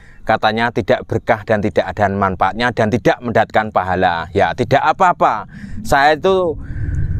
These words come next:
menjalani hidup ini, ya, ketika saya berbuat baik, saya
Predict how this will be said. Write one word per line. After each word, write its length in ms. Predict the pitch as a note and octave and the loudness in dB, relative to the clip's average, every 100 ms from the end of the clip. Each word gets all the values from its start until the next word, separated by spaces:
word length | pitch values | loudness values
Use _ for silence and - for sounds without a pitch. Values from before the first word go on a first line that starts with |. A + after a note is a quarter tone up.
| - - | -2 2
menjalani 720 | D3+ E3 D3 D3 D3 D3+ D#3 C#3 | 4 4 4 4 4 4 2 2
hidup 400 | C3+ A2+ D3+ A#2 | 0 2 0 4
ini, 480 | D#3 C3 C#3 C#3 | 2 2 2 2
ya, 320 | A2 G#2 A2 - - | 2 2 -2 -8 -2
ketika 400 | - - C#3 C3+ | -2 0 2 2
saya 320 | C#3+ C3 B2 | 2 0 0
berbuat 640 | - B2+ - A#2+ A#2+ A2+ - | 0 -2 0 2 4 2 0
baik, 400 | G#2+ G2+ A#2 A#2 | 2 4 2 0
saya 480 | A#2+ A2 G#2 G#2 | -2 0 2 2